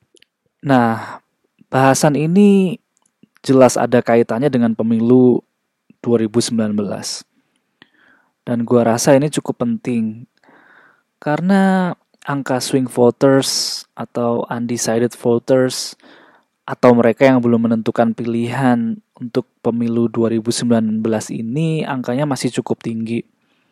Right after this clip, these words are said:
yaitu sebelas persen. Dan ini berdasarkan hasil survei Carta Politika yang dilansir oleh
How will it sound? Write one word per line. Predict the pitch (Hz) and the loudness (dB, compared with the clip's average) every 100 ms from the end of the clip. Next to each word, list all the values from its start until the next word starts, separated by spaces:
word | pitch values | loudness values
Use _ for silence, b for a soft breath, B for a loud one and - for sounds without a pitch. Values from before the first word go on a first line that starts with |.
| b b b b b b _ | b b b b b b _
yaitu | 120 110 113 - 143 139 | -6 -4 -4 -2 -2 0
sebelas | 123 107 110 113 - | -2 -2 -2 -2 -4
persen. | - - - 110 104 104 110 _ | -8 -8 -6 -6 -6 -10 -16 _
Dan | 113 110 113 | -12 -10 -8
ini | 135 | -8
berdasarkan | 123 117 113 - 113 - 131 | -6 -4 -2 -2 -2 0 2
hasil | 117 107 127 120 | 2 2 0 2
survei | 117 110 - 147 143 143 131 _ b b b b b - | -2 -4 2 2 2 0 -6 _ b b b b b -12
Carta | 131 113 - 113 | -8 -6 -2 -2
Politika | 113 117 - 113 - 143 160 165 - _ _ _ _ _ _ | -2 -4 -6 -10 -2 0 2 0 -6 _ _ _ _ _ _
yang | - 120 117 | -8 -6 -4
dilansir | 117 113 113 - | -2 -2 -2 -2
oleh | 123 113 117 113 113 | 0 2 2 2 0